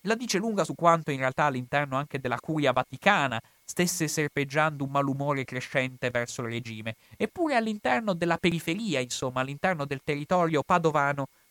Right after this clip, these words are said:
questa sensazione di ostilità manifesta, di ostilità comunque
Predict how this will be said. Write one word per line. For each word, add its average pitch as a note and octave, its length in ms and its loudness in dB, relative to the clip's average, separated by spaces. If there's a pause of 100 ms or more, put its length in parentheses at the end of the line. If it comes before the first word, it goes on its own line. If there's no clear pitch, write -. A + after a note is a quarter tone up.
(460)
questa A3 580 2
sensazione G3+ 1040 -4
di D#3 200 -10
ostilità D#3+ 840 0
manifesta, D3+ 680 0
di C3 180 -6 (360)
ostilità F3+ 840 0 (800)
comunque F3 640 -2